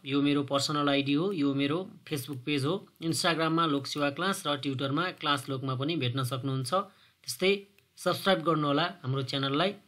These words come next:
र सबै सामाजिक सञ्जालमा पनि जोडिनुहोला। यति अनुरोध गर्दै आजको विषयवस्तुतर्फ यहाँहरूलाई म डोर्याउन चाहन्छु।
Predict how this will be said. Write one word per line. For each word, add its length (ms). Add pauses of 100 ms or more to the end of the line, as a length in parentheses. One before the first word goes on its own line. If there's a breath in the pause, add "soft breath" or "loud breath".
र 120
सबै 260
सामाजिक 480
सञ्जालमा 420
पनि 240
जोडिनुहोला। 680 (640 loud breath)
यति 220
अनुरोध 320
गर्दै 320
आजको 680 (160)
विषयवस्तुतर्फ 840
यहाँहरूलाई 460
म 380
डोर्याउन 340
चाहन्छु। 520